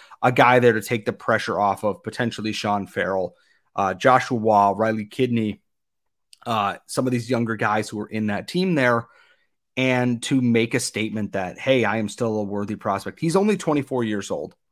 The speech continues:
And I know in prospect terms that is ancient. In terms of hockey player years, that is not.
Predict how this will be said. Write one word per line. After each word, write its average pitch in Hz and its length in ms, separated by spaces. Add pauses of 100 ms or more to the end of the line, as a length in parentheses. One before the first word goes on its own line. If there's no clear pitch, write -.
(1000)
And 131 100
I 123 60
know 135 220
in 123 80
prospect 127 500
terms 110 220
that 104 160
is - 160
ancient. 165 420 (400)
In 107 80
terms 104 180
of 98 60
hockey 131 320
player 131 300
years, 113 300
that 101 220
is 98 160
not. 113 440